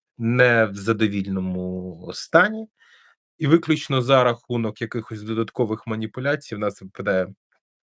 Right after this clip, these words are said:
Верховний Жрець, я не знаю, діаліз, ще якісь ситуації, тобто коли ти переливаєш, переливання крові тощо, тобто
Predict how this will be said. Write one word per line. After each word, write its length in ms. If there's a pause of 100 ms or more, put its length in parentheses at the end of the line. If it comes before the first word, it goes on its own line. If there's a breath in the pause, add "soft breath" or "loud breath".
(600)
Верховний 640
Жрець, 480
я 60
не 100
знаю, 300
діаліз, 640
ще 180
якісь 440
ситуації, 580
тобто 240
коли 220
ти 100
переливаєш, 720 (760 loud breath)
переливання 540
крові 400
тощо, 500
тобто 340